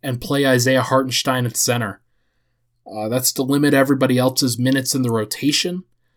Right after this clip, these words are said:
Uh, Jokic again, that, that's the, the, the right, the thing right now is that Green is the primary backup at center.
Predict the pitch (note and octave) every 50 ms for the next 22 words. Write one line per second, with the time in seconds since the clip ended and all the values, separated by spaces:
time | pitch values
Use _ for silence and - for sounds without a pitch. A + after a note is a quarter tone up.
0 | _ _ _ _ _ - F#2+ A#2+ A#2 A2 G#2 A2+ A2+ B2 C#3+ D3+ D#3 D3 D3+ C#3+
1 | - - B2 A#2 C3 C3+ C#3+ D3 D3+ C#3 C#3 C3 C3 - - B2+ B2 B2 - -
2 | - - - - _ _ _ D4 G#3 C3+ _ _ _ C#3+ C3 C3 C3 C3+ D#3+ D3
3 | B2+ C#3+ C#3+ C3+ B2+ - _ _ _ _ _ _ _ D#3+ C#3+ D#3+ D#3 E3+ F#3+ G3+
4 | F#3 F#3+ - F3+ - - G#3 A#3 A3+ A3+ A3 F#3+ F#3+ F#3 F3+ E3+ E3 D3 D3 C#3+
5 | C3 A#2+ B2+ C3 D3+ D#3+ D#3+ D#3 C#3 B2 - C3 - - C#3+ C#3 C#3 C#3 C3 B2
6 | A#2 A#2+ A#2+ A#2+ - C3 B2 A#2+ - - - B2 A#2 A#2 A#2 A2+ A#2